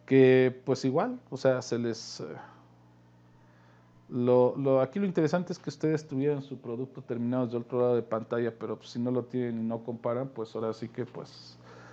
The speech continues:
yo hago la muestra del producto terminado, que es esto, que dice ahí, realizar el algoritmo que resuelve el problema de física. Y el problema de física nos dice que,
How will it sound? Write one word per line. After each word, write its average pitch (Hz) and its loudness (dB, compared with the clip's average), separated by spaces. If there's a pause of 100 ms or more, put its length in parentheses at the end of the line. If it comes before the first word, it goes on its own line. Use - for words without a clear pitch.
(240)
yo 123 12
hago 123 10
la 113 2
muestra 123 2
del 117 0
producto 127 0
terminado, 143 2 (100)
que 110 0
es 110 -4
esto, 160 0 (1000)
que 127 2
dice 131 2
ahí, 147 6 (520)
realizar 123 4
el 135 8
algoritmo 135 4
que 131 0
resuelve 123 0
el 117 0
problema 123 2
de 117 0
física. - -4 (1160)
Y 123 2
el 123 4
problema 135 4
de 156 4
física 151 2
nos 123 0
dice 139 -2
que, 143 2